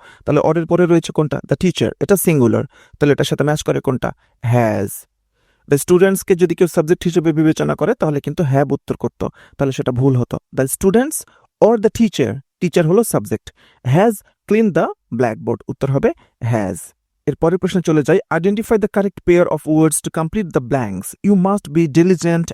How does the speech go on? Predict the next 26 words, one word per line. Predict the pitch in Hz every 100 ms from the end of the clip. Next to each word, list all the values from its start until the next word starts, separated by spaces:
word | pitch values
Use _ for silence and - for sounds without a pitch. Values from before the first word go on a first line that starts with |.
| -
and | 143 123
dash | 156 156 - - 147
in | 143 -
English | 180 135 117 -
to | 151
dash | 127 170 214 - 151
in | 139 160
your | 302 _ _ -
professional | 131 - 139 160 226
life। | 269 120 85 92 - - _ _ _ 180
You | 165
must | 214 -
be | 170 165
diligent | 170 170 190 226 -
and | 135
dash, | 127 120 135
diligent | 156 208 196 202 147
মানে | 151 135
কি? | - 147 _ -
পরিশ্রমী, | 190 170 - 117 90 - _ _ _ _ _ _
যিনি | 131 151 302 -
পরিশ্রম | 175 160 143 123
করেন, | - 101 - -
এটা | 175 285 - _ _ -
অ্যাডজেক্টিভ, | 180 170 165 123 101
তাহলে | 156 175